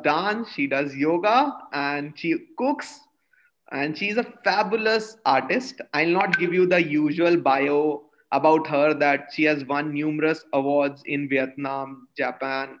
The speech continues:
and, uh, she was the recipient of the World Down Syndrome, uh, uh, Award too. But let me tell you a s-, beautiful story about, uh, Karishma, which is very unique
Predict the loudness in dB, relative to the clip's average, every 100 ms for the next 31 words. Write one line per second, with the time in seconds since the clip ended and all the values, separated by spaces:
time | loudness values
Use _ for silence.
0 | -8 -6 -6 -10 -12 -14 _ _ -20 _
1 | -8 -6 -4 -6 -2 0 0 0 0 -2
2 | -4 -2 0 0 -2 -2 -2 -2 0 0
3 | 0 -2 -4 -6 -6 -4 -4 -4 -8 -12
4 | _ -18 -14 -12 -12 _ _ -8 -6 -4
5 | 0 2 0 -2 -2 2 2 2 -12 _
6 | _ _ -4 0 0 2 -2 -2 -6 -8
7 | -4 0 0 -2 -6 -4 -6 -6 -12 -10
8 | -4 -2 -2 -2 -6 -2 2 2 2 -2
9 | -2 -6 -10 _ -14 -12 -8 -2 -2 -2
10 | -6 -4 -4 -6 -4 -4 -2 -4 -4 -4
11 | -6 -8